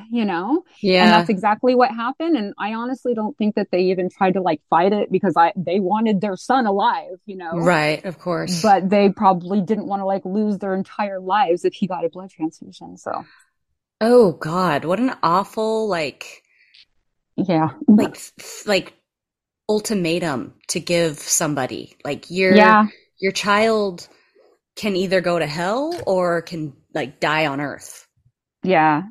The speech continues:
Speaker 1: No, and they give these, like, um, you know, they try to, like, give these examples of, like, who was it? Like, Abraham or someone, like, how God told him he had to kill his son up on the mountain, and it was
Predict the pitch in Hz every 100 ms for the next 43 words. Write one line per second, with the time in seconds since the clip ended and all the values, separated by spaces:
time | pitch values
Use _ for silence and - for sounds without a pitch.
0 | 294 - 233 220 226 226 220 202 233 240
1 | 208 233 233 208 208 202 196 190 - -
2 | - 180 170 170 156 - 185 185 175 175
3 | 180 208 196 196 - 214 202 175 208 190
4 | 180 180 180 - - _ _ _ _ _
5 | _ - 214 208 185 175 156 180 180 160
6 | 180 175 180 160 165 165 175 202 175 156
7 | 160 160 - 151 147 - 185 180 190 175
8 | 190 190 185 - 185 185 185 185 175 165
9 | - 170 165 156 160 170 - 185 190 185
10 | 190 175 - 196 190 180 - 190 190 190
11 | 190 165 156 208 226 220 226 220 214 202
12 | 190 180